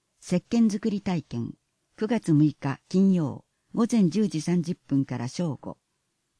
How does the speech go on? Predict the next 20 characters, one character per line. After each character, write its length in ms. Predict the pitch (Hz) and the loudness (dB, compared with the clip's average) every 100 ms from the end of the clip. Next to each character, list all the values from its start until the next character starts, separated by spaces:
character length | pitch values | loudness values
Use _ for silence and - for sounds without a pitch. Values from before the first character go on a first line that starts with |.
| _ | _
環 220 | - 214 | -2 0
境 200 | 214 226 | 0 -2
活 260 | 208 214 147 | -2 -4 -4
動 180 | 139 131 | -4 -4
推 240 | - 185 | -4 -4
進 240 | - 185 | 0 0
セ 180 | 175 170 | 2 2
ン 80 | 135 | 0
タ 140 | - | -2
ー。 160 | 110 107 - _ _ _ _ _ - | -10 -12 -16 _ _ _ _ _ -2
区 100 | 240 | 2
内 220 | 226 185 | 2 2
在 260 | 160 180 | 0 0
住、 340 | 147 170 160 - | 0 0 0 -2
在 220 | 147 185 | -2 -2
勤、 380 | - 160 165 147 - | 0 2 2 2 0
在 200 | 160 185 | -2 -2
学 240 | 180 - | -2 0
の 120 | 156 | 0
方、 380 | - 123 - 85 | -2 -8 -12 -16